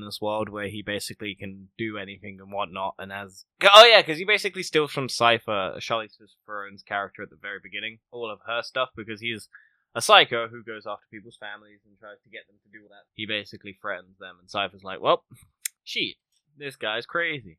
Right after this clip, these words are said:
And then that fight scene's really good, uh, where Charlize Theron takes down basically an entire group and then goes to Dom and basically kickstarts it all. And then it's like, "Oh, Roman's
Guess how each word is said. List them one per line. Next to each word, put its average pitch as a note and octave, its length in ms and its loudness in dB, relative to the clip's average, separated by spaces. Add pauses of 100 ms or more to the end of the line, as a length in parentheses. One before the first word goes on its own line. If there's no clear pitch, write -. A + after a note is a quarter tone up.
(120)
And A2 120 -10
then F#2+ 380 -10 (100)
that D#3+ 220 8
fight A#2+ 220 2
scene's G2 240 -16
really F2 180 -20
good, D2 140 -20 (160)
uh, G2+ 540 -8 (160)
where F#2+ 160 -10
Charlize F#2+ 420 -6
Theron F#2+ 260 -8
takes F#2 220 -12
down F#2 220 -6
basically F2+ 420 -14
an F2 80 -16
entire E2+ 320 -14
group F2 180 -20
and G2 140 -14
then G2+ 100 -20
goes F#2 240 -18
to G2 80 -12
Dom F2 280 -4
and E2+ 120 -16
basically E2+ 440 -10
kickstarts - 580 -10
it - 60 -16
all. C#2 240 -16
And C#2+ 100 -20
then C#2 220 -20
it's - 120 -20
like, D2 220 -16
"Oh, E3 240 8
Roman's D3 640 -2